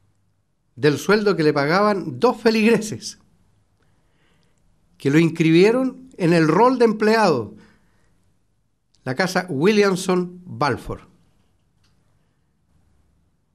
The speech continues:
Y para poder arreglar un poquito sus magras entradas, porque no solo recibía un sueldo que no era muy alto,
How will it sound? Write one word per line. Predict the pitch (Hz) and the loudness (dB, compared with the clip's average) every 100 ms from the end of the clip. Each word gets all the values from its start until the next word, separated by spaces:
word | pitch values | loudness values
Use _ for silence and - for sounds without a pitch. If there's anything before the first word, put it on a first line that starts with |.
| _ _ _ _ _ _ _ _ _ _ _ _ _ _ - | _ _ _ _ _ _ _ _ _ _ _ _ _ _ -6
Y | 151 | -2
para | 156 156 | 0 2
poder | 151 190 233 - | 4 4 2 -2
arreglar | 143 151 156 165 226 | -2 0 2 2 2
un | 202 175 | 2 2
poquito | 220 220 214 | 0 0 0
sus | 208 147 | 2 2
magras | 151 233 247 190 | 2 4 4 4
entradas, | 190 190 233 208 | 2 2 0 0
porque | - 156 139 | -2 -2 -2
no | 143 180 | -2 -2
solo | - 214 196 | 0 0 0
recibía | 160 170 185 | 0 2 4
un | 185 | 2
sueldo | 180 185 170 | 0 0 0
que | 147 | 0
no | 165 | 0
era | 175 | 2
muy | 160 | 2
alto, | 185 220 - | 2 2 -4